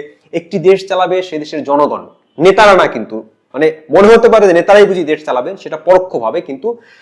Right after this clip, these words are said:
জনগণই সিদ্ধান্ত গ্রহণ করবেন একটি দেশ কিভাবে চলবে, কিন্তু সেই সিদ্ধান্তটি হবে পরোক্ষভাবে প্রতিনিধি নির্বাচনের মাধ্যমে। এবং ডেমোক্রেসির, আহ, দুটো কিন্তু বড় যে পার্ট, একটি হচ্ছে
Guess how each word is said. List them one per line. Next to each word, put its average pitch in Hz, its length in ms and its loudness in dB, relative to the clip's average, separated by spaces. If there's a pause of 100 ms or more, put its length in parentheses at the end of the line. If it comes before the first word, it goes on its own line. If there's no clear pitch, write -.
(180)
জনগণই 220 520 4
সিদ্ধান্ত 185 440 -4
গ্রহণ 151 260 -6
করবেন 117 220 -4
একটি 117 200 -12
দেশ 117 220 -8
কিভাবে 120 220 -4
চলবে, 101 320 -10 (500)
কিন্তু 170 200 -2
সেই 208 80 0
সিদ্ধান্তটি 208 680 -4
হবে 160 300 -4 (340)
পরোক্ষভাবে 190 600 -2 (320)
প্রতিনিধি 214 380 4
নির্বাচনের 131 500 0
মাধ্যমে। 98 340 -12 (340)
এবং 180 180 4 (420)
ডেমোক্রেসির, 208 560 0
আহ, - 320 -4
দুটো 170 300 -2
কিন্তু 185 220 -4 (140)
বড় 190 160 6 (160)
যে 170 60 0
পার্ট, 139 360 2
একটি - 220 -16
হচ্ছে 170 200 -4